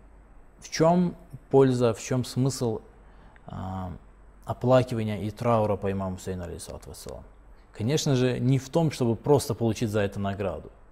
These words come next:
Почему? Потому что мы уже выяснили, что награда полагается за те деяния, которые приносят человеку пользу. Польза этих богослужений не в том, что человек просто за это получит награду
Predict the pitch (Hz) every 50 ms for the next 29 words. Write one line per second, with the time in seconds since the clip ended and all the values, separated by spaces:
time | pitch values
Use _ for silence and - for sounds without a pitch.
0 | - - - - - - - - - - - - - - - - - - - -
1 | - - - - 85 - - 143 147 123 - 101 101 107 107 - - 110 110 113
2 | 113 110 107 107 117 123 135 165 180 147 - - 117 104 101 104 - - 107 104
3 | 101 101 98 104 117 143 170 160 151 160 156 147 131 - - - - 104 101 104
4 | 101 117 127 131 127 123 - 107 104 104 101 - - 123 117 110 101 107 107 -
5 | 104 104 107 113 120 143 156 147 - 117 - 120 104 - - 120 156 190 190 185
6 | - 120 - 123 117 113 107 104 104 104 98 - - 101 95 92 - 104 - -
7 | - - - - - - - - - - - - - - - - - - - -
8 | - - - - - - - - - - - - - - - - - - - -
9 | 156 160 156 139 139 135 131 131 123 - 127 113 113 123 113 120 117 - - 127
10 | 127 160 170 156 139 131 123 - - 202 202 190 202 - 120 - 135 127 127 117
11 | - - - 131 139 139 120 - 123 110 120 117 113 113 113 - - 113 107 104
12 | - - - 104 98 101 101 90 80 78 - -